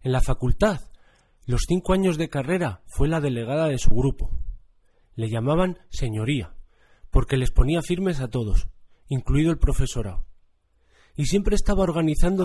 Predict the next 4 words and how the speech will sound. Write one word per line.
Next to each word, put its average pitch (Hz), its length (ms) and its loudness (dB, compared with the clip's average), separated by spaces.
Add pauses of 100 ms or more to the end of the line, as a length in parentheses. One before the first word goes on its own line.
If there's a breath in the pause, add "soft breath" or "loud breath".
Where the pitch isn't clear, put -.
cinecoloquio, 147 920 -2
manifestaciones, 135 1040 -6
tertulias, 135 680 -2
conferencias 143 880 -4